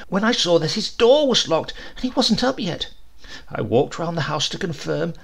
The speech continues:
and I heard groaning inside as if someone was being strangled or having their throat slit. It was then that I left as quickly as possible to get you. We're running out of time. The brigadier, standing up, said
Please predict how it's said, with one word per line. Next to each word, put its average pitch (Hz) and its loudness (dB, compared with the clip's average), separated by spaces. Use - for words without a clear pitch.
and 170 -2
I 170 -2
heard 214 4
groaning 202 2
inside 139 0
as 156 2
if 196 -4
someone 196 4
was 254 2
being 196 -2
strangled 220 2
or 165 -2
having 190 0
their 143 0
throat - -4
slit. - 0
It - -4
was - -8
then 214 6
that 208 4
I 208 4
left 190 4
as 151 -4
quickly - -4
as 170 0
possible 180 -4
to - -8
get 196 -4
you. 139 -2
We're 277 2
running 302 6
out 220 4
of 240 0
time. 180 2
The 127 -6
brigadier, 135 4
standing 110 4
up, 110 0
said 110 -4